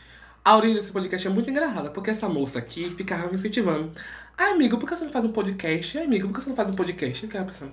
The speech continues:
"Poxa, podcast assim?" Aí eu ficava muito na dúvida, mas eu sempre muito,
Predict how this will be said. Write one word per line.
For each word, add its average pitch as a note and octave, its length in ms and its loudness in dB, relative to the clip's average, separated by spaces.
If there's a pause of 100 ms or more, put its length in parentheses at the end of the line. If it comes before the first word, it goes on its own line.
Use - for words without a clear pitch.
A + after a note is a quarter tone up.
"Poxa, A3 500 -6 (840)
podcast D#3+ 680 -4
assim?" D3 460 -6 (1300)
Aí G3+ 140 8
eu A3 40 4
ficava B3 200 4
muito B3 220 4
na D4 140 8
dúvida, D#3+ 420 0
mas G3 180 4
eu B3+ 60 2
sempre A#3+ 260 0
muito, A3+ 280 2